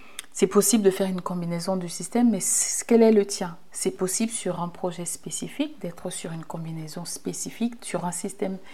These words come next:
une méthode de, de travail spécifique. Quelle est celle que tu vas choisir ?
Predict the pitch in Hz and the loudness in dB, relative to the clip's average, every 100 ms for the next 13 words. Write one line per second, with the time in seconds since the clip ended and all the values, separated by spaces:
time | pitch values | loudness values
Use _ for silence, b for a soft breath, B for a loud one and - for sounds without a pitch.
0 | B - 185 185 196 190 185 170 170 - | B -4 -2 0 2 2 0 -2 -8 -10
1 | B B 170 - 190 180 196 208 - - | B B -6 0 0 2 2 2 -2 -14
2 | - - 190 - 185 - 185 - - - | -12 -6 -4 -4 -6 -6 -8 -10 -18 2
3 | 214 208 208 - 196 190 190 - 185 165 | 8 8 8 6 2 2 -6 -4 -6 -6
4 | - 180 175 | -6 -6 -6